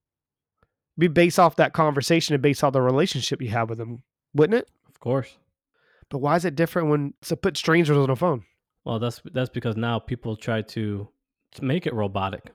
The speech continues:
Speaker 2: or systematic, right? Or they have this, it's all about their belief system,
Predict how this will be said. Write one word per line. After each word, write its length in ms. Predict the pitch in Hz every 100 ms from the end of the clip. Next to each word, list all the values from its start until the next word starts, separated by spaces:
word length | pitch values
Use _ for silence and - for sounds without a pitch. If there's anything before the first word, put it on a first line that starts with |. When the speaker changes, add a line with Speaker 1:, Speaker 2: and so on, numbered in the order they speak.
| -
Speaker 2:
or 100 | 131
systematic, 680 | - - 113 107 101 98 -
right? 200 | 113 113
Or 180 | 120 110
they 120 | 113
have 160 | 113 120
this, 180 | 107 - _ _ _ -
it's 140 | 123
all 220 | 156 165
about 300 | 135 127 -
their 140 | 127 123
belief 380 | 117 113 120 -
system, 400 | - - 113